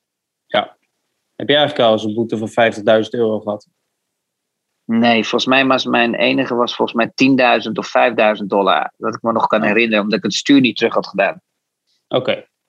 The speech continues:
Speaker 1: Nou, dat is ook nog aardig wat. Ik vond
Speaker 2: Ja, dat
Speaker 1: vijftigduizend
Speaker 2: was,
Speaker 1: voor
Speaker 2: eh,
Speaker 1: Max, dat is voor Formule één begrippen veel voor een coureur.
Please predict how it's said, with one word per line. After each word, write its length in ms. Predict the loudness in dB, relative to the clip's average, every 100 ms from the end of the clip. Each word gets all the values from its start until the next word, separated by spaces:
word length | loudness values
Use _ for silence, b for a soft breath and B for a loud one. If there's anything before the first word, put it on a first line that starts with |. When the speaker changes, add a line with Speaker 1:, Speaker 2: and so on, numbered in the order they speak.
| _ _ _
Speaker 1:
Nou, 160 | -8 -6
dat 100 | -6
is 80 | -6
ook 60 |
nog 140 | -2 2
aardig 220 | 0 0
wat. 300 | -2 -4 _ _ -8
Ik 160 | -4
vond 160 | -2 0
Speaker 2:
Ja, 60 |
dat 100 | 2
Speaker 1:
vijftigduizend 380 | 4 4 4 4
Speaker 2:
was, 120 | 4
Speaker 1:
voor 100 | 2
Speaker 2:
eh, 60 | 2
Speaker 1:
Max, 160 | 2 0
dat 140 | 0
is 160 | -2 -2
voor 160 | -2
Formule 260 | 2 2 4
één 140 | 2
begrippen 340 | 0 -4 -8 0
veel 220 | 2 2
voor 160 | 2
een 200 | 4 2
coureur. 380 | 0 0 0 -2